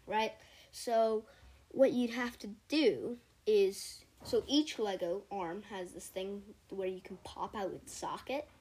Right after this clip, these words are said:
on its legs and on its arms, and its wrists, and pretty much everywhere.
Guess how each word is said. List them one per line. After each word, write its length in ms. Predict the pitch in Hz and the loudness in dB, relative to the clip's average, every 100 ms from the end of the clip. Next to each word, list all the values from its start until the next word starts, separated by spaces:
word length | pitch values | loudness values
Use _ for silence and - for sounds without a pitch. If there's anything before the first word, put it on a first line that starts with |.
| _ _ - - _ | _ _ -20 -20 _
on 120 | 202 196 | -6 -6
its 260 | - - | -8 -6
legs 420 | 202 196 214 214 - 196 | -4 -2 -4 -8 -14 -8
and 240 | 202 202 | -6 -4
on 120 | 202 | -6
its 160 | 196 - | -6 -10
arms, 460 | 120 - 277 - - _ _ - | -10 -8 -10 -12 -18 _ _ -14
and 280 | 208 190 220 _ 185 | -10 -10 -14 _ -16
its 220 | 180 - | -14 -8
wrists, 320 | 190 214 - _ - | -6 -6 -10 _ -12
and 260 | 175 196 | -12 -12
pretty 160 | - 180 | -10 -8
much 200 | 175 160 | -8 -8
everywhere. 460 | 170 202 220 262 | -8 -4 -4 -4